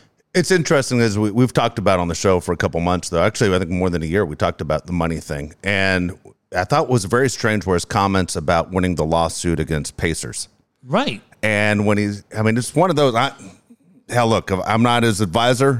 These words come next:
Speaker 1: you know, whatever, do anything your own way, but to sit there and brag <laughs> that you, you won a huge lawsuit against a strip club where you got stabbed in the back, I'm sure the Padres would rather you didn't have a hole in your back,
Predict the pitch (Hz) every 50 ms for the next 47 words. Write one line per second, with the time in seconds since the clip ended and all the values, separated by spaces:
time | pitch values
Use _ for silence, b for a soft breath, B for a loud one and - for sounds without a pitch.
0 | 117 - 107 113 107 107 113 107 98 107 107 120 120 123 117 98 82 117 117 117
1 | 117 117 117 110 - 123 113 107 110 107 107 107 104 104 98 110 117 131 147 143
2 | 117 107 104 95 - - b b b b b b b b b - - - - 165
3 | - 123 131 127 113 104 95 104 107 117 - 147 143 117 113 123 - - - 160
4 | 151 143 - - - 123 143 139 139 131 113 127 123 123 139 123 123 120 139 143
5 | 127 - 139 131 131 135 - - 127 117 101 - 120 117 104 104 - - - 165
6 | 165 - - 123 113 104 95 110 120 127 117 131 113 104 - - - 127 117 120
7 | 110 113 107 92 85 - 117 143 147 - - - 104 - - 113 - - 123 120
8 | 123 131 127 107 107 98 95 107 110 123 127 123 107 98 87 95 92 87 87 78
9 | 85 90 95 85 80 80 78 73 64 80 78 90 - -